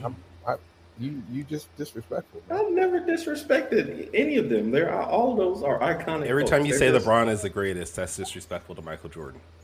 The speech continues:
Speaker 1: Every time
Speaker 2: It
Speaker 1: you
Speaker 2: is
Speaker 1: say
Speaker 2: not.
Speaker 1: Ja-, Michael Jackson had a hot ten years, that's disrespectful.
Speaker 2: I only said it one time, and you, y'all
Speaker 1: That's
Speaker 2: took
Speaker 1: not
Speaker 2: it out of
Speaker 1: true.
Speaker 2: context. Y'all
Speaker 1: How do
Speaker 2: took
Speaker 1: we
Speaker 2: it out
Speaker 1: take
Speaker 2: of
Speaker 1: it out of
Speaker 2: context.
Speaker 1: context?
Speaker 2: Because I was saying that he had an untouchable ten years. Like, the ten years that he,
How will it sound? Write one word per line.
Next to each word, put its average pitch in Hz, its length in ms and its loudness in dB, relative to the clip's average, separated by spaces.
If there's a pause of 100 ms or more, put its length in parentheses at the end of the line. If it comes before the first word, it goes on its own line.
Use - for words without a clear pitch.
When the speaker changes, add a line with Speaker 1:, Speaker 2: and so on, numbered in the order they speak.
Speaker 1:
Every 117 200 4
time 127 200 4
Speaker 2:
It 131 60 2
Speaker 1:
you 131 60 2
Speaker 2:
is 107 80 2
Speaker 1:
say 117 140 2
Speaker 2:
not. - 220 -4
Speaker 1:
Ja-, 127 140 4
Michael 123 320 0
Jackson 120 420 2
had 104 140 0
a 95 40 0
hot 110 300 2
ten 107 280 -4
years, 95 280 -8 (300)
that's 92 180 -8
disrespectful. 120 460 0
Speaker 2:
I 175 40 4
only 175 160 2
said 160 320 4
it - 100 -4
one 127 280 4
time, 117 380 0
and 107 260 0
you, 160 160 -2 (120)
y'all 143 200 10
Speaker 1:
That's 165 60 2
Speaker 2:
took - 80 2
Speaker 1:
not - 120 2
Speaker 2:
it 131 60 4
out 123 140 6
of 117 80 4
Speaker 1:
true. - 20 -2
Speaker 2:
context. 165 600 0 (420)
Y'all 123 200 6
Speaker 1:
How 131 80 8
do 139 80 6
Speaker 2:
took 131 80 2
Speaker 1:
we 127 40 -2
Speaker 2:
it 117 80 0
out 110 120 4
Speaker 1:
take 110 40 4
Speaker 2:
of 117 60 0
Speaker 1:
it 120 40 4
out 120 160 4
of 117 60 -8
Speaker 2:
context. 127 280 -2
Speaker 1:
context? - 320 -12 (260)
Speaker 2:
Because 143 400 2
I 127 120 4
was 139 180 0
saying 139 240 4
that 117 200 2
he 139 100 2
had 127 520 0 (420)
an 113 140 2
untouchable 131 760 2
ten 110 320 0
years. - 360 -2
Like, 98 260 -4
the - 60 -12
ten 190 300 0
years 160 340 0
that 120 300 2
he, 165 300 -4